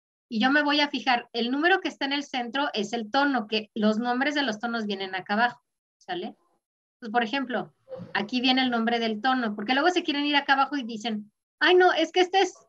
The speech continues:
aquí está", no, por ejemplo, si él es el uno, no, no, no, es el sol siete, porque es lo que está acá adentro. Acá está la referencia de los nombres de los tonos. Entonces yo acá me voy y digo, "Ah, magnético, ok". Y luego me voy acá, porque aquí están los nombres.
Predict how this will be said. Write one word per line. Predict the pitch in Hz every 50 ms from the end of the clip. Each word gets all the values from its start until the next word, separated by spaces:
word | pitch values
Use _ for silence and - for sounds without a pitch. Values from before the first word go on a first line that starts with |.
| _ _ -
aquí | 226 220 208 220 277
está", | 269 269 - 247 240
no, | 240 240 214
por | 220
ejemplo, | 208 220 220 254 254 -
si | 294 302
él | 311 330 349 339 - - _
es | - 254 254 254 254 -
el | 277 262 247 240 247
uno, | - 285 285 302 294 254 220 208
no, | 226 226 247 269
no, | 254 247
no, | 233 220 196 - - _ -
es | 220 214 208 226
el | 262 247
sol | - - 247 240 240
siete, | 240 - - 254 240 240 202 185
porque | - 196 185 - 220
es | 226
lo | 254 254
que |
está | - - 226
acá | 208 208 226
adentro. | 220 226 240 247 233 240 - _ _ _ _ _ _ _ _ _ _
Acá | - 214 208 247
está | 247 247 - 294
la | 285 285
referencia | 269 254 233 - 233 226 226 220 240 269
de | 262 240
los | 220 202 185
nombres | 208 208 202 208 214 208
de | 214 208
los | 202 202 202 202 202 208 - -
tonos. | 247 247 240 220 202 202 - - _ _ _ _ _ _ _ _ _ _ _ _ _ -
Entonces | - 202 214 220
yo | 254
acá | 247 254 269
me | 269 269
voy | 254 247 240
y | 233
digo, | 233 226 214 214 208
"Ah, | 240 240 247 269 294
magnético, | 294 285 269 247 254 262 277 285 285 - - 233 208 - 214 185 180 - _ _
ok". | - 214 208 - 240 240 240 233 220 _ _ _ _ _ _ _ _ _ _ _ _ _ -
Y | - 247
luego | 269 285 294 311 320
me | 320 302
voy | 285 285 285 285
acá, | 285 277 285 - 294 277 277 302 302 -
porque | - 277 208 233
aquí | 226 214 247
están | 226 220 - 254 247
los | 247 247
nombres. | 277 294 311 320 302 277 247 233 - -